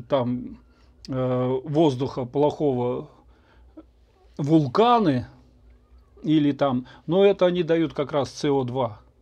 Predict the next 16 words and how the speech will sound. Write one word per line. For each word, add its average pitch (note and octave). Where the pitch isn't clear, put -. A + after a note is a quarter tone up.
То C3+
есть B2
вот, C3
а C3
не C#3+
загрязнения, D3+
которые D3
настолько D#3
ядовиты D3
для C#3+
человека, C#3
что -
вызывают C#3
рак, F3+
вызывают C3
рак A#2+